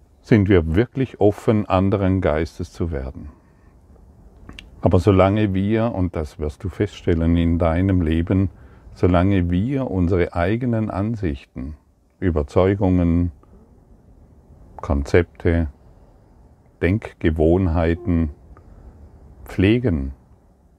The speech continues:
weil wir im Widerstand sind mit der Welt,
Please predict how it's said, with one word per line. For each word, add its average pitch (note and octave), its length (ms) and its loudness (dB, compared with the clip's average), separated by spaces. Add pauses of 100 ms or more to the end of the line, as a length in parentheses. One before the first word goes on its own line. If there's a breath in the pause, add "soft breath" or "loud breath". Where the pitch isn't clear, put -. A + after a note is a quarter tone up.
(2500)
weil E2 280 2
wir D#2+ 160 0
im D#2+ 160 -4
Widerstand G#2 540 -2
sind D#2+ 320 -4
mit E2 160 -6
der C#2+ 140 -4
Welt, G2 300 -4